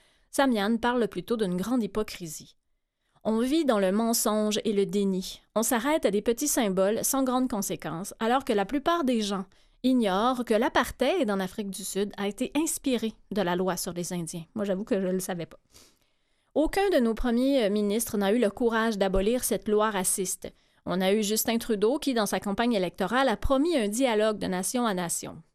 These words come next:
Aujourd'hui, on voit bien qu'il n'a pas fait ses preuves. »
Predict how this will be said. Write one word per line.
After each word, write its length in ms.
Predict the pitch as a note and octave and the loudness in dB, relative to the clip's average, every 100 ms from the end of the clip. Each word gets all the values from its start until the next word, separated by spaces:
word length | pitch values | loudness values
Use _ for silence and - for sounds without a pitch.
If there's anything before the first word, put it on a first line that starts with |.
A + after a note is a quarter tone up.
| _ | _
Aujourd'hui, 560 | A3+ A3 G3 F3+ F#3 F#3 - | -2 2 2 0 -6 -6 -4
on 80 | A3 | 0
voit 200 | G#3+ E3+ | 2 0
bien 220 | F3 F#3 | -2 -4
qu'il 160 | G3+ | -4
n'a 100 | F#3 | -4
pas 120 | G3 A3+ | -2 0
fait 140 | C#4+ | 0
ses 160 | C4 F#3 | 0 -2
preuves. » 400 | - - - | -4 -8 -12